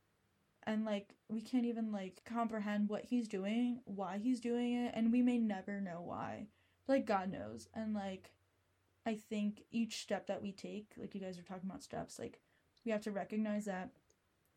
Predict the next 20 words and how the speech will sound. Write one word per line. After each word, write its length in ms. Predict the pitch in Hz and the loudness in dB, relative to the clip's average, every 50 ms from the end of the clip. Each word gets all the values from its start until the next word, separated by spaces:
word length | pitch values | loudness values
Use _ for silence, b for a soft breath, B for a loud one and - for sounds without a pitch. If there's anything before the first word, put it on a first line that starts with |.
| _ - | _ -2
these 220 | 254 247 240 233 233 | 2 4 4 4 4
steps 280 | - 226 208 208 - | 2 0 0 0 0
are 120 | 208 202 196 | 0 0 0
important, 440 | 190 - - 196 - 208 220 226 226 | -2 -4 -4 -2 -2 -2 -2 -2 -4
because 420 | 226 208 214 214 208 196 196 196 - | -6 -4 -2 -2 -2 -2 -2 -4 -6
at 220 | - 196 - - - _ _ - | -8 -6 -6 -8 -10 _ _ -4
each 200 | 226 226 226 - | -4 -2 -2 -2
step 200 | - 214 208 - | -4 -4 -2 -2
we 100 | 208 196 | -4 -4
take 480 | 196 - - 190 185 202 233 226 - - _ _ _ _ _ _ _ _ _ _ _ _ _ _ _ | -4 -8 -10 -6 -6 -4 -6 -6 -8 -16 _ _ _ _ _ _ _ _ _ _ _ _ _ _ _
is 140 | - 233 202 214 | 2 2 4 6
another 360 | 214 208 190 196 202 - - | 4 4 4 4 2 0 -2
opportunity 880 | 185 185 - 196 185 - - - - 208 202 196 196 180 180 180 175 | -4 -6 -6 -8 -8 -10 -12 -6 -2 0 0 0 0 -2 -4 -6 -8
for 180 | 175 - - - | -8 -8 -6 -6
us 200 | - - - - | -6 -6 -6 -8
to 80 | 214 202 | -8 -10
trust 340 | - - - - - - | -8 -10 -10 -10 -6 -4
in 80 | 226 208 | -2 -2
the 60 | 190 | -2
Lord 340 | 185 175 175 175 - 190 | -2 -6 -8 -8 -8 -10